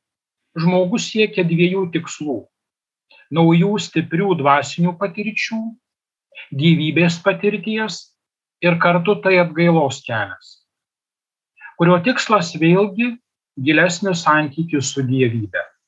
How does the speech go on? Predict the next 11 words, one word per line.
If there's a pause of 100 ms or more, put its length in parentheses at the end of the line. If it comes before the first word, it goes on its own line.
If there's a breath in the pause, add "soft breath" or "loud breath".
(1040)
Religinis
turizmas (480 soft breath)
iš
pirmo
žvilgsnio (520)
nei
vieno
iš
šių
tikslų
neturi.